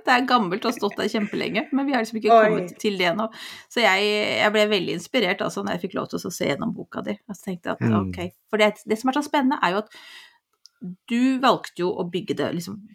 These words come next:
Speaker 1: fra grunnen av. Altså, du har liksom på en
Speaker 2: Mm.
Speaker 1: måte gått den tøffe veien. <laughs> Hvor, hvorfor valgte du det? Var det fordi at det estetiske var så viktig for deg, som du sier, at du ville så gjerne at det skulle passe til resten av eiendommen?
Speaker 2: Ja,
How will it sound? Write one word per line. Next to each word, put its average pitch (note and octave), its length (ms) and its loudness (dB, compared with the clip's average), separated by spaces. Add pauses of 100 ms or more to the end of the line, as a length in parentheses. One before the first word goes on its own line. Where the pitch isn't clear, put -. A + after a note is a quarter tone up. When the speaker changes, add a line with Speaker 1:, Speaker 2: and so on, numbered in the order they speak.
Speaker 1:
fra D#3+ 220 -4 (460)
grunnen F#3 600 0
av. E4+ 160 6 (340)
Altså, G#3 160 2
du A3+ 60 4
har B3 80 6
liksom A3+ 120 2
på C4+ 120 6
en G3 60 4
Speaker 2:
Mm. G3+ 60 6
Speaker 1:
måte G#3 180 0
gått - 380 -8
den G3+ 120 -2
tøffe B3+ 340 -8
veien. G3 280 2 (480)
<laughs> - 180 4 (280)
Hvor, A3+ 180 4 (140)
hvorfor B3 340 2
valgte D4 280 4
du D4+ 100 0
det? E3+ 280 2
Var G#3+ 140 4
det G#3+ 100 0
fordi G#3 140 -2
at F3+ 140 -2 (100)
det G3+ 140 2
estetiske - 560 -4
var F#3 80 -2
så F#3+ 120 -6
viktig F#3+ 300 -2
for D#3 140 -2
deg, D#3+ 120 2
som E3+ 120 -4
du E3 80 -2
sier, E3+ 160 0
at D#3+ 80 -2
du F#3+ 80 2
ville E3+ 140 4
så F3 120 2
gjerne D#3+ 160 6
at - 60 -20 (180)
det F3 80 2
skulle E3+ 220 -4
passe - 340 -10
til D3+ 220 0 (360)
resten - 460 -4
av F3 140 4
eiendommen? E3 420 2 (800)
Speaker 2:
Ja, D#4+ 160 6